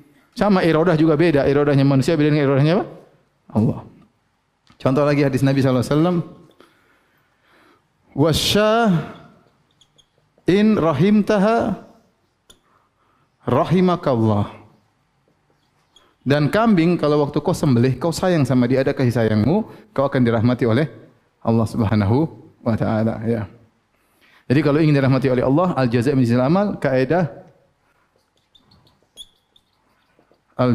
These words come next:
jaza' min jinsil amal.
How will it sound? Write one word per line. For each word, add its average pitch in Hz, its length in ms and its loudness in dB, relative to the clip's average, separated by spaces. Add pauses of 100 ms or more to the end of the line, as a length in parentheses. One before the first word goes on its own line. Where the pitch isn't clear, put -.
jaza' 123 800 -2 (960)
min 123 320 2
jinsil 120 560 0
amal. 120 480 0